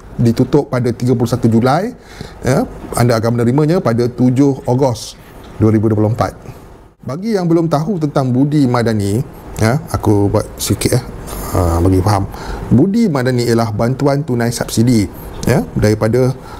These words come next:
hasil penyasaran semula subsidi diesel. Ha, jadi penerimanya ialah di kalangan pengguna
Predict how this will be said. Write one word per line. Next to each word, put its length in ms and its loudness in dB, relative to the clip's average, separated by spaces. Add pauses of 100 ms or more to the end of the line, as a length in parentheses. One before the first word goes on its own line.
(140)
hasil 560 2 (240)
penyasaran 560 2
semula 560 0
subsidi 480 0
diesel. 320 0 (560)
Ha, 240 2
jadi 320 4
penerimanya 880 2
ialah 220 2
di 80 -2
kalangan 420 2
pengguna 540 2